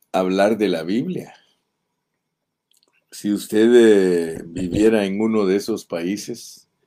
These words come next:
eh, bueno, no todos los países comunistas prohíben estudiar la Biblia, pero muchos países comunistas sí prohíben estudiar la Biblia.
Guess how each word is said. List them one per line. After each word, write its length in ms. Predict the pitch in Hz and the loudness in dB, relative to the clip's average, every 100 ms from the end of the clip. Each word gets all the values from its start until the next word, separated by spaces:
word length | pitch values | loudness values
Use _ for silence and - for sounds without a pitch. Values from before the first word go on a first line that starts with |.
| _ _ _ _ _ _ _ _ _ - | _ _ _ _ _ _ _ _ _ -12
eh, 120 | 95 | -6
bueno, 320 | 90 143 131 | 0 0 0
no 200 | 113 123 | -2 0
todos 260 | 135 143 120 | 2 2 2
los 180 | 101 - | 0 -2
países 440 | 92 98 107 92 | -4 -4 -6 -10
comunistas 760 | - 87 82 87 110 - 95 - | -10 -10 -10 -10 -10 -8 -10 -8
prohíben 760 | 87 87 98 101 92 82 78 _ - | -8 -4 -2 -2 -4 -8 -16 _ -16
estudiar 540 | 87 - 82 87 90 | -16 -12 -6 -4 -2
la 140 | 87 | -4
Biblia, 420 | 82 113 131 113 90 | -2 -4 -2 -4 -2
pero 580 | 92 85 80 - - _ _ _ _ | -6 -6 -8 -10 -16 _ _ _ _
muchos 640 | 101 147 - 95 - - | -4 -4 -4 -12 -12 -20
países 420 | - 87 92 104 95 | -10 -10 -8 -12 -10
comunistas 680 | 95 82 82 104 110 101 - | -10 -10 -10 -10 -10 -12 -10
sí 440 | 101 95 95 98 _ _ _ _ | -8 -6 -6 -10 _ _ _ _
prohíben 720 | 90 90 90 101 101 92 80 _ _ - | -8 -6 -2 -2 -2 -6 -12 _ _ -16
estudiar 540 | 87 - 85 87 87 | -16 -12 -8 -4 -4
la 160 | 82 78 | -6 -6
Biblia. 500 | 110 175 71 - | -6 -6 -10 -20